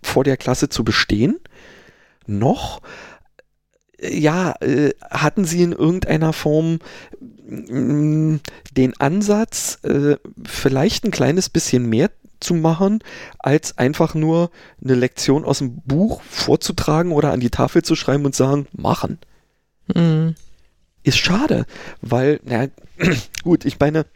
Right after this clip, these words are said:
Speaker 1: es ist auch so etwas aus mir geworden, hoffe ich jedenfalls. Ähm,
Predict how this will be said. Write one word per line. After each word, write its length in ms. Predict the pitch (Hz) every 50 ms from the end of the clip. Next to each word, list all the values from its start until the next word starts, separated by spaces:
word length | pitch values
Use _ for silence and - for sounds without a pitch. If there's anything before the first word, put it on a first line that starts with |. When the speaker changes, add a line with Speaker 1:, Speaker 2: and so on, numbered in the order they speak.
| _
Speaker 1:
es 160 | - 123 -
ist 180 | - 147 - -
auch 120 | 123 117
so 280 | 117 117 120 170 208 -
etwas 320 | - - - 123 113 -
aus 220 | - - 117 - -
mir 320 | 123 120 127 135 123 113 -
geworden, 540 | 117 104 98 101 101 113 147 180 190 185 170
hoffe 180 | 117 107 -
ich 80 | 139 -
jedenfalls. 480 | 147 147 156 - - 165 185 - - - - - - - - - - - - - - - _ - -
Ähm, 500 | 98 117 135 131 131 135 135 135 139